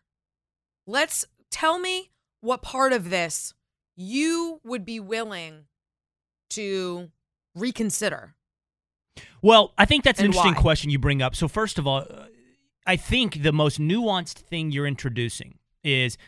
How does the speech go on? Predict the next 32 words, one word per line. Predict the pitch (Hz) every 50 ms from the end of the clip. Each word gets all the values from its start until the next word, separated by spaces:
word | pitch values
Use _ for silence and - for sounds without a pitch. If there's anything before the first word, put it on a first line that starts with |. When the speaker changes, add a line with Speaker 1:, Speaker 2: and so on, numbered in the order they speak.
| _ _ _ _ _ _ _
Speaker 2:
um, | - 147 139 135 131 131 127 120 117 113 - _ _ _ _ _ _ _ _ _ _ _ _ _ _ _ _ _ _ _ _
what | - 170 185 - 233 147 127 165 180
are | 180
we | 175
talking | - 165 156 185 - 175 151
about | 123 113
when | 127 123
we | 123
say | - - 123
terrorists? | - - 139 151 165 - - 107 - - - - - _ _ _
Because | 165 156 120 143 175 160 147 143 127 - - - _ _ _ _ -
Speaker 1:
And | 240 226 214
negotiate. | 214 208 220 220 233 202 - - 165 110 - -
Speaker 2:
not | 156 156 165 180 202 202
all | 190 190 180 170
terrorists | - - 185 180 190 202 165 135 127 - - 147
are |
the | 131 117
same, | - - 160 160 151 143 123 113
actually. | 107 110 - - - - - - 87 -
Speaker 1:
Yeah. | 196 170 110 87 - _ _ _ _ _ _ _ _ -
Speaker 2:
Um, | 143 139 139 135 139
I | 143
read | 156 180 165
a | 147
fascinating | - - 156 156 160 - 151 139 135 127
article | 131 131 127 131 135
on | 117
foreign | 113 - 131 135 127 120
policy | - - 131 135 135 127 113 - - 117
suggesting | - - 117 117 123 117 - - 127 123
that | 117 110 110